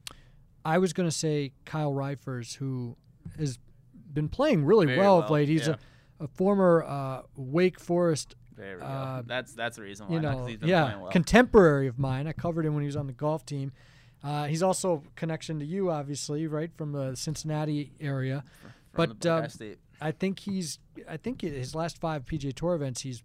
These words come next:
Speaker 1: set a career high in each one. I mean, in terms of with his finish, so he's, he's playing really well right now. And he also drew, unfortunately, some notice for his swamp ass, which again reminded me of the Robert Garrigus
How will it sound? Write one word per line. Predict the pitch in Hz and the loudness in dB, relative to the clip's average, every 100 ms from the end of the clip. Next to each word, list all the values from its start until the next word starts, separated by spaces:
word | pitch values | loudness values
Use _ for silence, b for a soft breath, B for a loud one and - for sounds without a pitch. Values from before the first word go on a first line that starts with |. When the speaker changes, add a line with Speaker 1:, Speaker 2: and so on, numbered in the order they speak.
| - | -12
Speaker 1:
set | - 151 - - - | -8 -8 -8 -16 -16
a | 117 _ - | -16 _ -12
career | 156 151 | -6 -4
high | 120 139 147 | -4 -4 -6
in | 123 | -6
each | 127 123 - | -8 -10 -8
one. | 135 143 | -6 -6
I | 117 | -6
mean, | 120 | -6
in | 120 | -6
terms | 147 135 | -6 -6
of | 123 - - | -8 -12 -14
with | 143 131 | -8 -8
his | - - | -8 -8
finish, | 165 156 117 | -4 -4 -6
so | 127 | -6
he's, | 139 180 - b b b b | -4 -4 -8 b b b b
he's | 185 - | -8 -6
playing | 196 180 165 156 156 | -2 0 0 -2 -4
really | 147 165 | -2 0
well | 147 151 | 2 2
right | 151 143 | 0 -2
now. | 135 131 127 b b b | -4 -6 -10 b b b
And | |
he | 156 - - | -10 -8 -2
also | 190 214 - 190 175 165 135 | 0 0 0 0 0 -2 -8
drew, | 131 165 170 160 156 - 147 | -6 0 4 4 2 -4 -10
unfortunately, | 147 - 180 180 - 156 143 127 | -10 -4 -2 -2 -2 -4 -4 -6
some | - 139 135 | -8 -6 -6
notice | 139 135 127 - | -4 -6 -8 -10
for | - 123 120 - - | -10 -10 -10 -14 -10
his | 285 311 | -8 -6
swamp | - 127 113 110 | -6 -8 -8 -12
ass, | 95 104 | -14 -14
which | - 135 143 | -8 -8 -4
again | 180 156 | -2 -2
reminded | 147 160 160 143 | -2 -2 -2 -2
me | 135 | -6
of | 117 | -6
the | |
Robert | 131 131 120 | -8 -6 -8
Garrigus | 147 135 127 123 | -6 -4 -4 -8